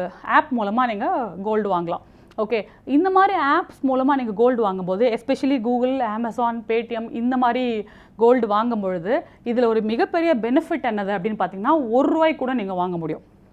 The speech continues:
கோல்டு. ஓகே, அதோட இல்லாம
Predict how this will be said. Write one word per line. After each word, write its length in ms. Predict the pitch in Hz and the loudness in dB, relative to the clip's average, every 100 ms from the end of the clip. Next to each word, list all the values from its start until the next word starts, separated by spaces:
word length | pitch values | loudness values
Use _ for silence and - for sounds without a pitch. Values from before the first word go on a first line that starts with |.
| _ - | _ -4
கோல்டு. 340 | 202 196 185 - - - | 0 0 -2 -6 -14 -8
ஓகே, 260 | 196 202 175 - - - _ | -4 -2 -4 -10 -20 -20 _
அதோட 420 | 160 196 277 311 | 0 4 6 6
இல்லாம 440 | 285 208 180 180 | 4 2 0 -2